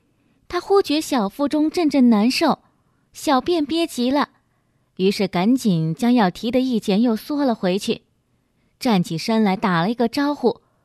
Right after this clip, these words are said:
：“实在对不起，我小便憋不住了，我先去方便一下，等回来再接着谈。”说着，便匆匆离开了会议室。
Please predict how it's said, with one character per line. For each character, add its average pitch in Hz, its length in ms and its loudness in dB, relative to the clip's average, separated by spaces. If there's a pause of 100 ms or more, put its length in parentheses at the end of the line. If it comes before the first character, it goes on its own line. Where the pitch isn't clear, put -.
(340)
：“实 - 240 -4
在 269 100 4
对 233 140 4
不 185 80 0
起， 175 260 -2 (580)
我 240 100 0
小 185 200 -2
便 214 200 0
憋 254 120 0
不 233 120 -2
住 262 160 -2
了， 160 140 -2 (500)
我 202 120 0
先 233 160 4
去 220 80 2
方 269 200 0
便 233 160 2
一 165 40 -2
下， 160 240 -6 (380)
等 220 140 4
回 233 180 2
来 302 140 0
再 220 160 0
接 254 120 -2
着 240 80 2
谈。” 175 280 -4 (920)
说 381 400 2
着， 185 320 2 (460)
便 214 200 2
匆 294 300 0
匆 311 240 0
离 262 220 0
开 330 200 -2
了 302 80 2
会 285 240 0
议 262 140 -4
室。 262 300 -4